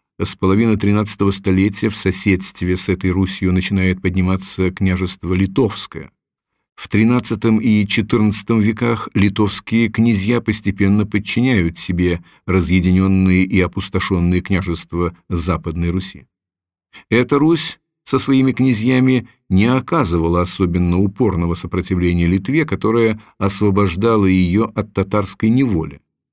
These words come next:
С тех пор начинается могущественное культурное и политическое влияние Западной Руси на Литву.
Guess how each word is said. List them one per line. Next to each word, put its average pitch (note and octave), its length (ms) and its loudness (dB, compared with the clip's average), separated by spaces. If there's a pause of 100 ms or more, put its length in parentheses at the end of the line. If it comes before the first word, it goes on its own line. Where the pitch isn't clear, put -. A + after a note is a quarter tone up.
(480)
С - 140 -8
тех - 260 -2
пор E3+ 180 0
начинается D3+ 560 2
могущественное C3+ 920 0
культурное B2+ 800 0
и A#2 200 0
политическое A#2 920 -2
влияние F2+ 500 2
Западной F2 560 -2
Руси F2 480 -2
на F#2 420 2
Литву. F2 640 -2